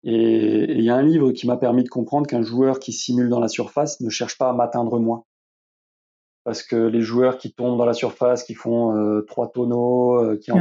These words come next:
Speaker 1: amplifient les cris, les gestes, et cetera, au début, surtout que j'ai un profil rouge, je le prenais pour moi.
Speaker 2: Ouais, c'est
Speaker 1: Et je disais,
Speaker 2: personnellement. «
Speaker 1: Ah, tu cherches à m'avoir. » Ouais.
Speaker 2: Hmm.
Speaker 1: Et, et en fait, euh,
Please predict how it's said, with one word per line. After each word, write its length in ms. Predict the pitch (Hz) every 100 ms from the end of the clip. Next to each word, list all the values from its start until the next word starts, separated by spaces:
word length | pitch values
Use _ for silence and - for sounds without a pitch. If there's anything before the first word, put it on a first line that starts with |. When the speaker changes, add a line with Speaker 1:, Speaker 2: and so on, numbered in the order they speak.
| 160
Speaker 1:
amplifient 200 | 156 117
les 120 | 117
cris, 400 | - 123 120 123
les 140 | 123 117
gestes, 340 | 117 123 -
et 60 | 113
cetera, 360 | 120 123 131
au 40 | 147
début, 360 | 127 123 156
surtout 260 | 151 120 139
que 60 | 117
j'ai 80 | 120
un 60 |
profil 320 | - 120 117
rouge, 340 | 110 135 170 156 _ - -
je 60 | 135
le 60 | 123
prenais 220 | 143 143
pour 180 | 139 139
moi. 160 | 135 - _ - 208
Speaker 2:
Ouais, 200 | 165 156
c'est 140 | 165
Speaker 1:
Et 40 |
je 60 | -
disais, 180 | 131 160
Speaker 2:
personnellement. « 240 | 151 160
Speaker 1:
Ah, 40 | 151
tu 80 | 143
cherches 320 | 160 - 240
à 60 |
m'avoir. » 520 | 175 135 127 127 104 -
Ouais. 220 | 127 123 -
Speaker 2:
Hmm. 240 | 185 165 151 - - -
Speaker 1:
Et, 480 | 156 131 127 - -
et 60 | 127
en 80 |
fait, 320 | 123 180 131 147
euh, 680 | 139 131 127 127 - -